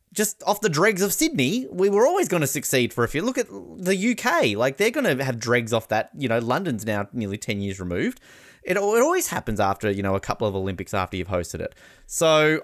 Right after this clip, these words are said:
I like this, that the A O C aren't gonna project it. But a few different articles here, a few different projections. I mean,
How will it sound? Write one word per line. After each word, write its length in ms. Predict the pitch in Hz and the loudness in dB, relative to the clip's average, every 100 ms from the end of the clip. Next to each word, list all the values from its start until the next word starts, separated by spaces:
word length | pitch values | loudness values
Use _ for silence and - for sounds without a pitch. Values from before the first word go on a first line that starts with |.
| - | 2
I 160 | 233 294 | 4 6
like 280 | 190 147 | 4 4
this, 220 | 92 92 - | 0 -8 -6
that 60 | |
the 100 | 104 | 0
A 120 | 107 | 2
O 40 | 104 | 2
C 180 | 110 104 | 2 0
aren't 180 | 101 | 0
gonna 140 | 101 95 | -4 -4
project 400 | 98 92 85 - | -2 -2 -4 -4
it. 160 | 87 | -2
But 240 | 127 127 - - - - _ _ _ | 2 2 0 -14 -20 -20 _ _ _
a 40 | - | -6
few 180 | 247 254 | 0 2
different 280 | 208 196 | 2 2
articles 360 | 185 185 180 170 | 4 2 0 0
here, 160 | 185 170 | 2 0
a 20 | |
few 180 | 190 185 | 0 -2
different 220 | 165 165 | -2 -4
projections. 800 | 147 139 135 - 131 127 123 123 | 0 2 2 2 2 2 0 -2
I 140 | 143 | 0
mean, 560 | 139 135 131 127 123 | 2 4 4 2 0